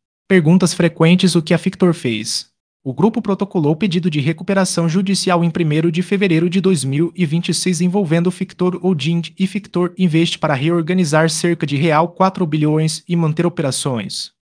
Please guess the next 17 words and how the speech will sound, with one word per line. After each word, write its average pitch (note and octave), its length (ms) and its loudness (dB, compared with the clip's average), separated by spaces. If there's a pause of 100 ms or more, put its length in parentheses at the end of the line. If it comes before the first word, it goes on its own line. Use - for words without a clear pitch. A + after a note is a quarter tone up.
(140)
Quais G3 220 2
empresas F3 380 0
entraram E3+ 360 0
na D#3 80 0
recuperação D#3+ 840 -2
e F3 60 -2
quais G#3 280 0
seguem G3 300 -2
fora? C3 500 -2 (400)
Entraram C#3 540 0 (160)
Fictor D#3 300 -2
Holding D#3+ 400 0
e E3 40 -2
Fictor E3+ 360 -4
Invest. C#3 560 -2 (340)
Seguem A3+ 260 2
fora B2 400 -4